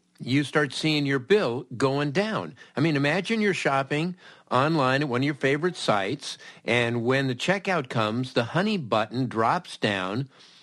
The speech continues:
and all you have to do is click Apply Coupons. You wait a couple of seconds, it does its thing, and if it finds a working coupon, you will save on the, uh, the price that you have to pay for those items.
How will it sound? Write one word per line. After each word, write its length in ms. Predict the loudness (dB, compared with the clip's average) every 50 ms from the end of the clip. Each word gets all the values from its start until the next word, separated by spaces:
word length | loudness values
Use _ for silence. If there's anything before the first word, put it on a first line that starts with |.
| -20 _ -8 -6
and 140 | -6 -4 -2 0
all 160 | 0 2 2
you 120 | 0 0
have 180 | -2 -2 -2 -4
to 100 | -4 -4
do 340 | 0 2 2 4 2 2 0
is 160 | -2 -4 -6
click 420 | -8 -4 -2 0 0 0 -2 -6 -14 _ _
Apply 640 | -10 -10 -6 -2 0 0 2 2 0 -2 -2 -4 -6 -10 _ _ _
Coupons. 720 | -2 -2 -2 0 0 0 0 0 -2 -6 -12 -14 -16 -18 -20 _ -20 -20 -20 -10 _
You 120 | -2 0 2
wait 140 | 2 0 0
a 40 |
couple 300 | -2 -4 -4 -4 -2 -4
of 60 | -4 -4
seconds, 500 | -2 -2 -2 -2 0 -2 -4 -4 -4 -6
it 80 | -2
does 280 | 0 0 0 0 0 -2
its 240 | -4 -6 -6 -8 -4
thing, 480 | -2 0 0 2 0 0 0 -2 -4 -6 -14 -20 -8
and 460 | -4 -2 0 0 0 0 0 0 -2 -2
if 140 | -4 -4 -2
it 160 | -4 -2 -2
finds 360 | 0 0 2 0 0 -2 -2
a 60 | -2
working 460 | 0 0 0 0 0 -2 -2 -2 -2
coupon, 720 | -2 0 0 0 0 0 0 0 2 2 2 0 -2 -4 -6
you 240 | -6 -4 -2 -2 -2
will 220 | 0 -2 -2 -4
save 600 | -6 -8 -4 0 0 0 2 0 0 -2 -4 -4 -8 -14 -20 -20 -20 -20 -20 _ _ 0
on 260 | 2 2 2 2 2
the, 280 | 2 2 0 0 0
uh, 320 | 0 0 -2 -2 -2 -4 -6 -8 _ _ -4
the 100 | -4 -2
price 600 | 0 0 0 0 0 0 -2 -2 -4 -6 -10 -12 -16 -20 -20 _ _
that 180 | -2 0 0 0
you 60 | -2
have 200 | 0 0 -2 -2 -4
to 60 | -4
pay 200 | -2 -2 -2 0
for 120 | -2 -2 -2
those 280 | 0 0 0 -2 -2
items. 560 | 0 0 0 0 0 0 -2 -4 -6 -10 -18